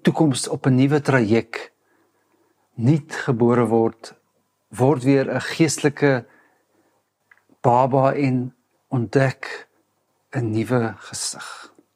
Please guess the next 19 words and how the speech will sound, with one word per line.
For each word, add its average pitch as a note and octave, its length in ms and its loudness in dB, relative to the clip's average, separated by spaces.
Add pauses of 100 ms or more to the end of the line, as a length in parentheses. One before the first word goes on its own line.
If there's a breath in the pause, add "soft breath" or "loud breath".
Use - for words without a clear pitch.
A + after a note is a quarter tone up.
(1600 soft breath)
En B2+ 140 -2
hierdie E3+ 180 4
gesig, D#3 480 0
natuurlik D3 400 2
God - 320 -2
se D3 80 0
gesig, - 400 0
maar B2+ 220 2 (760 loud breath)
baie D3 540 2 (1400)
realisties C#3 600 4
en A#2+ 80 4
baie C#3 260 4 (640)
prakties D3+ 420 2
word C3 400 0
Jesus D#3 480 2
die C3 80 0
gesig - 320 0
van A#2 160 0
God. - 460 -6